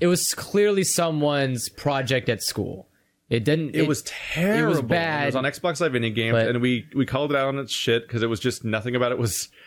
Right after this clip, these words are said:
Speaker 2: it was, like, unrep-, it was, like, unpresentable. Like,
Speaker 1: Yeah.
Speaker 2: it was, it was, it was horrible. And, uh, they, they took it, they took it, they did a D M C A takedown on our channel's
Speaker 1: <laughs> Yeah.
Speaker 2: video,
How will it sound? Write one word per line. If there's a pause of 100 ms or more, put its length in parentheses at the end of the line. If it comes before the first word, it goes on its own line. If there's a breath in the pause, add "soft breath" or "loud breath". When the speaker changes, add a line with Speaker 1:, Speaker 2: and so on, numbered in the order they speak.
(300 loud breath)
Speaker 2:
it
was,
like,
unrep-,
it
was,
like,
unpresentable.
Like,
Speaker 1:
Yeah.
Speaker 2:
it
was,
it
was,
it
was
horrible. (460 loud breath)
And,
uh, (480 soft breath)
they,
they
took
it,
they
took
it,
they
did
a
D
M
C
A
takedown
on
our
channel's
Speaker 1:
<laughs>
Yeah.
Speaker 2:
video,